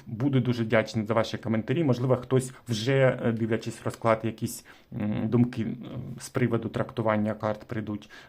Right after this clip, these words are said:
Е, буду, в принципі, буде цікаво мені прочитати. М, або хто з нашого регіону,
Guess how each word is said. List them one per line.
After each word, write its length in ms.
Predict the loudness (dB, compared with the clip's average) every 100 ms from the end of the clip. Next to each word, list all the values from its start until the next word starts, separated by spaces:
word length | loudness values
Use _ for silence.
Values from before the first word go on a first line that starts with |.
| -10
Е, 260 | -6 -6 -4
буду, 320 | -4 -4 -4
в 80 | -4
принципі, 460 | 0 0 0 -10
буде 200 | -4 -2
цікаво 380 | -2 2 4 6
мені 200 | 4 2
прочитати. 720 | 0 -6 -4 -2 0 0 -4 -8 -12 -20 _ -4
М, 320 | 0 0 -2 -2
або 600 | -4 0 2 4 6 4 2 -4 -10 -12 -16
хто 580 | -20 -2 0 2 0 -4 -8 _ _ _ _ -20 -14 -8
з 120 | -2
нашого 360 | 0 0 -2 -6
регіону, 500 | -4 -2 4 4 4